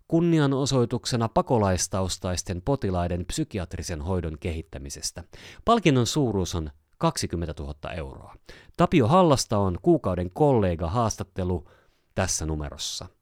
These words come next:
Matti Äyräpään palkinto puolestaan myönnettiin professori Jari Tiihoselle. Erittäin laaja-alaista tutkimustyötä tehneen Tiihosen keskeisimpiä tutkimuslinjoja ovat satunnaistetut lääketutkimukset sekä farmakoepido-,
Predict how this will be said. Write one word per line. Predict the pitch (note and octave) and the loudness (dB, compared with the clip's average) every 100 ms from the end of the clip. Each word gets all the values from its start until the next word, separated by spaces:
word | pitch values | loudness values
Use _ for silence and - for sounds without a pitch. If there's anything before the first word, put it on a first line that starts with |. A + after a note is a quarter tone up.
| _ _ _ _ _ _ _ | _ _ _ _ _ _ _
Matti | G2 F#2+ - F2+ | -2 -2 0 4
Äyräpään | D3+ F#3 - G#2 | 6 6 4 4
palkinto | F#2 F#2 F2+ E2 | 4 2 0 -4
puolestaan | F2+ G#2+ G2 F#2+ - G2+ | 0 2 2 0 -2 0
myönnettiin | A2+ A#2 A#2 - A#2+ | 2 2 0 0 0
professori | - D3+ C#3 - D3 C#3 C3 _ - | 0 -2 -2 0 0 0 -2 _ -2
Jari | E3+ D#3+ | 0 2
Tiihoselle. | E3 E3+ F#2 F2+ D#2+ D#2+ E2+ - - - - - | 2 2 2 0 -4 -6 -8 -14 -20 -20 -16 -2
Erittäin | C4+ C4 - D#3+ D3 C3+ | 0 0 0 2 2 4
laaja-alaista | D#3+ C#3+ A2+ A2+ G#2+ - | 4 4 4 4 2 0
tutkimustyötä | A2 C#3+ - G2 F#2+ - G2+ F#2+ F#2+ | -2 -4 -2 -2 -2 -2 -2 0 -2
tehneen | A#2+ G#2 G2+ F#2+ - | 0 0 0 -2 0
Tiihosen | C3+ G2+ F#2+ F#2 F#2 | 0 0 0 -2 0
keskeisimpiä | D#3+ D#3 - F#2 F#2+ F2 F#2+ | 0 0 0 -2 0 -2 -2
tutkimuslinjoja | F2+ A#2+ - G2 F#2 F2+ F#2 F#2 F2+ F#2 F2 - - - | -2 -6 -4 -2 -2 -2 -2 0 0 0 -4 -12 -20 -8
ovat | A#2+ A2 G#2 - _ | -2 0 0 -4 _
satunnaistetut | - F3+ D#3+ A2 F#2 E2+ - D2 - | -4 0 2 2 2 0 -6 -10 -8
lääketutkimukset | D#2+ C3 D3+ D3+ - B2+ - G#2+ G2+ - - - - | -2 -2 -2 -6 -4 -6 -2 -2 -2 -4 -6 -12 -16
sekä | - D#3+ - C3+ - _ - | -6 -2 0 0 -2 _ -4
farmakoepido-, | E3+ F3 C#3+ A#2 - G2 - - A#2+ A#2+ G#2 F#2+ F#2 | 2 2 4 0 2 0 0 -6 -4 -2 0 0 -2